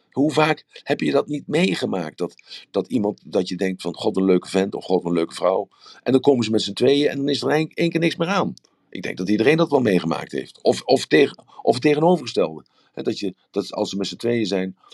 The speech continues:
dat het, eh, hartstikke gezellig is. En dan kom je die persoon tegen, alleen, zonder die andere partner. En dan is het een hele andere energie. Zo. Dus de context is ook belangrijk. Dus het in-, dus het, het interne proces, dat kun je analyseren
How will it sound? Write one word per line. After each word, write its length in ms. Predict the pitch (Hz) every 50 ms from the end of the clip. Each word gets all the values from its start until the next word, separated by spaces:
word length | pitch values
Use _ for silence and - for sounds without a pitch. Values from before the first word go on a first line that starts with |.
| _ _ _
dat 220 | 123 110 98 90
het, 180 | 92 90 - -
eh, 240 | 90 85 85 78
hartstikke 380 | - - 113 113 - 117 - 82
gezellig 360 | 73 80 92 104 120 123 113
is. 200 | 139 151 - -
En 80 | - 101
dan 80 | 98
kom 140 | 92 - 110
je 60 | 98
die 80 | 92 90
persoon 380 | - 85 - 92 87 85 - -
tegen, 360 | - 107 98 113 - - -
alleen, 420 | - 95 95 95 98 120 156 165 135
zonder 280 | - - 120 113 113
die 100 | 113 123
andere 200 | 120 117 117 110
partner. 340 | - 123 117 113 127 - - _ _ - _
En 100 | - 117
dan 100 | 117 123
is 80 | 131 117
het 100 | 117 -
een 60 | 123
hele 140 | 135 139 135
andere 240 | 131 127 120 120
energie. 420 | 123 131 123 123 117 135 117 95 - _ _ _ _ _ _
Zo. 200 | - - - - - - - - -
Dus 140 | - -
de 160 | - 143 135 -
context 460 | - 208 220 208 180 - 110 - 110
is 120 | 98 -
ook 160 | - 160 165
belangrijk. 580 | 147 - - 87 85 - 50 - 50 - - _ _ _ _ _ _ _ _
Dus 160 | - 101 85
het 120 | - - _
in-, 200 | - 101 95 90 - - -
dus 180 | - 85 -
het, 200 | - - - - _ - - - - _
het 180 | - - - -
interne 420 | - - - - 147 170 175 175
proces, 560 | - - 151 135 - 131 117 120 - - - - _ _ _
dat 160 | - - 90
kun 120 | - 101 95
je 140 | 90 82
analyseren 720 | - 87 82 76 78 73 - - 76 73 71 71 - -